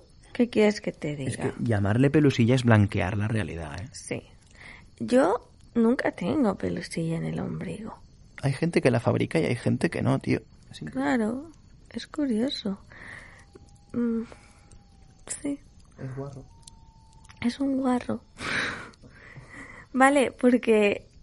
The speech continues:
Speaker 1: es que gracia, le sale pelusilla, ¿no? Le debe hacer gracia, es como cuando te sacas un moco muy grande.
Speaker 2: <laughs> Da gustito.
Speaker 1: Que es duro y piensas, "Ay, esto lo he hecho yo", ¿no?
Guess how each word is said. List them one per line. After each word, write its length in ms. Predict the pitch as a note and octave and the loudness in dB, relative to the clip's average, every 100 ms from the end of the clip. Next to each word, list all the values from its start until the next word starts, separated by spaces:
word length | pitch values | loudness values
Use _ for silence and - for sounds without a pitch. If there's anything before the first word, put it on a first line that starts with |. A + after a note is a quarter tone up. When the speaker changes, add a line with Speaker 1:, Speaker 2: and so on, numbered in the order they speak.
| - - - - | -20 -20 -20 -10
Speaker 1:
es 160 | A#3+ - | -10 0
que 180 | B3+ C4 | 4 6
gracia, 600 | B3+ B3+ B3+ - G3+ - | 6 2 0 0 0 0
le 180 | - G#3 | -2 -4
sale 280 | G#3 A3+ B3 | 0 2 2
pelusilla, 760 | B3+ B3+ A#3+ - A#3+ A3 G#3+ G3 | 2 0 0 0 0 2 2 2
¿no? 160 | G3+ | 2
Le 140 | A#3+ A3 | 2 2
debe 180 | A3+ B3+ | 2 0
hacer 260 | - B3+ | 2 2
gracia, 400 | A3 A3 B3+ A3+ | 2 2 2 2
es 100 | G#3+ | 0
como 280 | - A#3 A#3+ | 0 0 0
cuando 280 | A#3 A3+ G3+ | 0 0 0
te 140 | - | -2
sacas 320 | G#3+ - A#3+ A#3+ | -6 -4 -4 -2
un 160 | A3+ G#3+ | 0 0
moco 240 | A3+ A#3 | -2 -4
muy 180 | A3 G#3 | -4 0
grande. 880 | G#3+ G#3+ B3 - - - E4 C#4 D#4+ | 4 6 10 10 10 6 2 0 2
Speaker 2:
<laughs> 20 | |
Da 100 | D3 | 2
gustito. 600 | E3 E3+ F#3 E3 - D4 | 2 0 -2 -6 -6 0
Speaker 1:
Que 260 | - D4 E4 | 6 10 12
es 160 | C4 G#3 | 10 8
duro 400 | C4 C#4 A#3 A3 | 8 10 10 8
y 160 | A3 | 4
piensas, 540 | A3 A3 G#3+ A3 G#3+ A3 - | 2 2 4 4 4 2 -4
"Ay, 300 | D4 C#4+ C4+ | -4 0 2
esto 220 | C4 - D4 | 0 0 0
lo 60 | |
he 40 | C#4+ | 0
hecho 180 | - A#3 | 0 0
yo", 280 | A3 A3+ A3 | 4 4 4
¿no? 180 | G#3+ | 0